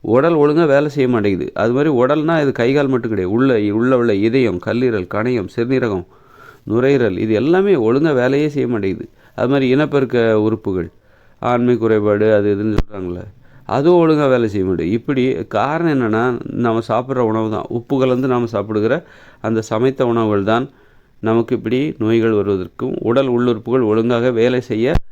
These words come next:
மறுப்பதற்கு, அதாவது சோம்பேறித்தனத்துக்கு காரணம். உடல் உள்ளுறுப்புகளின் சோம்பேறித்தனம், கை கால்களின் சோம்பேறித்தனம், கண்களின் சோம்பேறித்தனம், கண் பார்வை குறைபாடு, சிறுநீரக சோம்பேறித்தனம் தான் சர்க்கரை நோய். இப்படி மனுஷங்க சோம்பேறித்தனத்தால,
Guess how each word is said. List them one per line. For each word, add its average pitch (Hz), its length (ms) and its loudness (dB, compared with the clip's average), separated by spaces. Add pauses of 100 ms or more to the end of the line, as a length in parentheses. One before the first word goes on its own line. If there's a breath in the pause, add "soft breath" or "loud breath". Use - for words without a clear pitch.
(240)
மறுப்பதற்கு, 117 680 0
அதாவது 120 380 -2
சோம்பேறித்தனத்துக்கு 123 880 -2
காரணம். 92 340 -2
உடல் 127 220 0
உள்ளுறுப்புகளின் 113 640 0
சோம்பேறித்தனம், 101 640 -2
கை 110 220 -2
கால்களின் 107 460 0
சோம்பேறித்தனம், 98 580 -4 (380 loud breath)
கண்களின் 135 580 2
சோம்பேறித்தனம், 110 540 0
கண் 107 220 0
பார்வை 107 320 0
குறைபாடு, 92 480 -2 (580 soft breath)
சிறுநீரக 139 480 0 (100)
சோம்பேறித்தனம் 110 580 0
தான் 156 220 0 (160 loud breath)
சர்க்கரை 113 460 -4
நோய். 101 260 -2 (640 soft breath)
இப்படி 117 420 -6 (720 loud breath)
மனுஷங்க 131 460 -2
சோம்பேறித்தனத்தால, 135 1000 -2